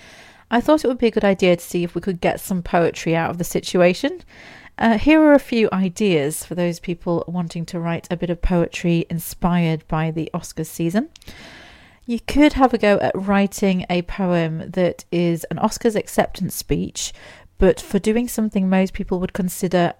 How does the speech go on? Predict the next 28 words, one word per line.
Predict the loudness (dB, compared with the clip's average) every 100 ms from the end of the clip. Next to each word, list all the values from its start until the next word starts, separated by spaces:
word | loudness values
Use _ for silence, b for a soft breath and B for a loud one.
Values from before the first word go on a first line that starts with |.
| _
unremarkable. | -2 0 -2 0 0 -2 -4 -4 -4 -6 _ _ _ _ _ _ _ _ _ _ -20 -10 -6
Might | -4
be | -4
quite | -2 -2
a |
humorous | -2 0 0 0
poem. | -2 -2 -2 -2 B B B B B -4
You | -2
could | 2 6
write | 8 6
a | 6
poem | 4 4 2
explaining | -4 0 2 2 2
whether | 0 0
you | 0 0
agree | 0 2 2 2
or | 0
disagree | 2 0 0 0 2 2
with | 0
Spike | -2 -2 -4 -2
Lee's | -2 -2 -2
assessment | 0 0 0 -2 -2 -2
of | -4 -4
his | -6 -4
loss | -2 -2 -6 -6
at | -4
the | -2
Oscars. | -4 -6 -2 0 0 -4